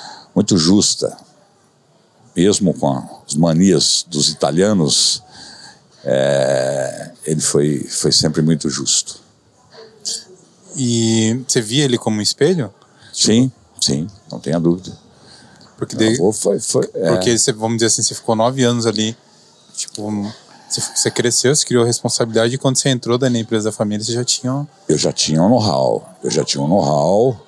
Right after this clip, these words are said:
Speaker 1: adquirido na Autopeça São Jorge, nome de fantasia, e o nome da empresa era Almeida e Almeida. É,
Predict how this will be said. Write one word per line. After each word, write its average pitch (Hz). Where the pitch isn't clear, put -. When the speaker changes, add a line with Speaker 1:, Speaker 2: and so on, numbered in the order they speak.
Speaker 1:
adquirido 69
na 67
Autopeça 69
São 104
Jorge, 90
nome 67
de -
fantasia, 85
e 69
o -
nome 67
da 87
empresa 90
era 101
Almeida 85
e -
Almeida. 78
É, 71